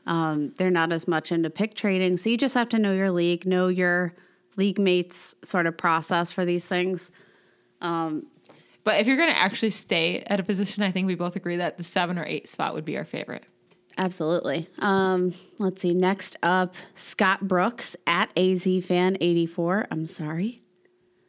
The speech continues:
Speaker 1: Good luck to you in
Speaker 2: <laughs>
Speaker 1: draft week. "Thoughts on Kalen Ballage this season and beyond?" I don't really have that many thoughts on Kalen Ballage. He's one of those guys that,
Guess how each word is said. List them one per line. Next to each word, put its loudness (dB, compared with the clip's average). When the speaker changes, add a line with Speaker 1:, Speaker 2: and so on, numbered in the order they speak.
Speaker 1:
Good 0
luck 0
to -2
you 0
in 0
Speaker 2:
<laughs> 2
Speaker 1:
draft 2
week. 2
"Thoughts 2
on 2
Kalen 4
Ballage 2
this 2
season 2
and 2
beyond?" 0
I 2
don't 0
really 2
have 0
that 0
many -2
thoughts -2
on -2
Kalen -4
Ballage. -4
He's 0
one 2
of 2
those 2
guys 2
that, 0